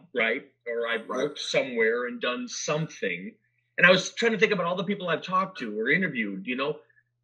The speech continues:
Speaker 1: you know, the most successful i-, at the earliest age is nineteen, twenty, twenty-one. But you,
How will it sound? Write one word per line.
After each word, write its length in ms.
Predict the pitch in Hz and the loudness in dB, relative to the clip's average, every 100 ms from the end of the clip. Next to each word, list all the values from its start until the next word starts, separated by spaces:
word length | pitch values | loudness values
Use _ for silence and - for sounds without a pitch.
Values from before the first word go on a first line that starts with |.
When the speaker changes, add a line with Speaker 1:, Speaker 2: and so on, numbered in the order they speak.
| - | -8
Speaker 1:
you 100 | 147 | -2
know, 160 | 160 156 147 147 | 2 0 0 2
the 120 | - - | 2 0
most 280 | 160 190 202 | 2 2 4
successful 760 | 214 - 214 214 - 170 156 - - _ _ _ | 2 4 4 4 2 2 2 -2 -14 _ _ _
i-, 160 | 131 - - | -6 -6 0
at 140 | 156 147 | 0 4
the 120 | 135 | 6
earliest 480 | 180 190 175 147 151 | 6 4 2 4 4
age 360 | 147 190 143 | 4 0 0
is 280 | 120 113 - | -2 -4 -2
nineteen, 540 | 123 143 160 - 170 | 0 0 -4 -4 -4
twenty, 340 | 156 - 143 160 | -4 -4 0 0
twenty-one. 840 | 160 151 139 120 123 143 190 208 - - - _ _ | 0 0 2 2 2 2 0 -4 -8 -20 -20 _ _
But 220 | - 170 - _ | 0 0 -2 _
you, 380 | 156 220 269 | 6 6 6